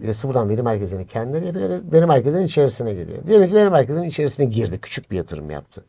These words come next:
Üçünün toplamı yarım milyar dolarlık bir yatırım. Şimdi siz Microsoft'sunuz. Bir ülkeye yarım milyar dolar yatırım yaptınız. Ne istersiniz? Paranızı çıkartmak istersiniz. E nasıl çıkartacaksınız? O alanla ilgili reklamlar yapacaksınız, insanlar istihdam edeceksiniz,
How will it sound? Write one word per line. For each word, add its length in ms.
Üçünün 340
toplamı 380
yarım 240
milyar 300
dolarlık 380
bir 60
yatırım. 320
Şimdi 180
siz 120
Microsoft'sunuz. 720
Bir 80
ülkeye 300
yarım 240
milyar 280
dolar 180
yatırım 340
yaptınız. 360
Ne 160
istersiniz? 640
Paranızı 380
çıkartmak 460
istersiniz. 540
E 80
nasıl 200
çıkartacaksınız? 840
O 340
alanla 400
ilgili 360
reklamlar 560
yapacaksınız, 720
insanlar 500
istihdam 500
edeceksiniz, 720